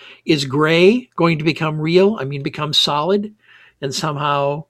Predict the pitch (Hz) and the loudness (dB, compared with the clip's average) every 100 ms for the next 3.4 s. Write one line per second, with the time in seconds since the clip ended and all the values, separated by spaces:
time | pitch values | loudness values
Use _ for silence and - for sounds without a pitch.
0 | _ 160 139 165 139 170 156 139 135 - | _ -6 -4 -6 -6 -6 -6 -4 -6 -6
1 | - 147 143 147 139 139 175 185 _ _ | -4 -2 -2 -4 -4 -4 -4 -6 _ _
2 | _ _ _ - 151 175 180 175 135 151 | _ _ _ -4 0 2 2 0 -2 4
3 | 185 214 113 - | 4 4 0 -6